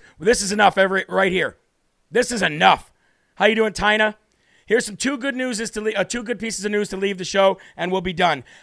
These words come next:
Advertisers are fleeing Twitter faster than they ever have before. Twitter's actually in financial, uh, uh, risk of, of going bankrupt, ladies and gentlemen, believe it or not, because of the bots that were found on Twitter.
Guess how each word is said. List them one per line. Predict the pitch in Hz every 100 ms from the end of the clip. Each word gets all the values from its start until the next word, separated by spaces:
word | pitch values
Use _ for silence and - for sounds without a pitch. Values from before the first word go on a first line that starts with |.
| -
Advertisers | 190 226 214 233 226 220 214 240 240 - _ _ _ _ _ _
are | 160 196
fleeing | - 196 233 262 254
Twitter | - 226 214 196
faster | - _ 240 240 262 - 165 143 _ _ -
than | 190
they | 208 196
ever | 202 208 214
have | 208 202
before. | 196 - 208 185
Twitter's | - 233 262 247 -
actually | 208 220 - 214 208 - _ -
in | 196 202
financial, | - 202 202 202 208 - 208 196 170 _ _ -
uh, | 185 190 180 -
uh, | 185 -
risk | 185 220 -
of, | 196 180
of | 190 156
going | 196 196
bankrupt, | 151 185 202 180 151
ladies | 175 175 165
and |
gentlemen, | 160 180 180
believe | 160 185 196
it |
or | 190
not, | 180 170 - _ _ _ _ _ - -
because | 202 - 254
of | 262
the | 214
bots | 170 208 220 -
that | 208 202
were |
found | 165 196 196 190
on | 185
Twitter. | - 185 156 110